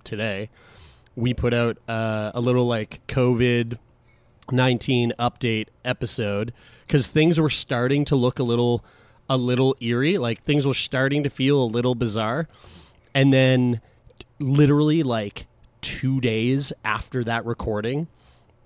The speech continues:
the, the fucking thought of sitting in an office together recording in the same place was like, was like,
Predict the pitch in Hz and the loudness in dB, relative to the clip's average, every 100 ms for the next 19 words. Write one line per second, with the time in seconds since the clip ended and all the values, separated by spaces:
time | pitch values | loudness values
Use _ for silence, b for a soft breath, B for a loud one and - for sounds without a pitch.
0 | _ _ _ _ - - 117 131 117 120 | _ _ _ _ -20 -14 -4 0 0 -2
1 | 117 - 139 127 139 117 104 _ - - | -6 -4 -4 -2 0 -2 -4 _ -10 -6
2 | 117 113 147 - - b - 107 - - | -4 -2 -4 -8 -18 b -10 -6 -4 -2
3 | 123 127 127 - 123 113 101 95 - 143 | 0 0 -2 -2 -2 -2 -4 -8 -4 -4
4 | - 139 135 131 151 117 120 - 113 113 | -4 -4 -2 0 -2 -2 -6 -4 -2 0
5 | 123 117 - 120 110 113 - 107 143 - | 0 -2 -4 -4 -4 -4 -6 -6 -6 -8
6 | 110 120 113 110 104 - - b b b | -4 -4 -2 -4 -6 -10 -20 b b b
7 | b b b b b _ _ - - - | b b b b b _ _ -20 -20 -20
8 | - - - - 127 123 120 113 107 | -20 -20 -20 -10 0 0 0 -4 -4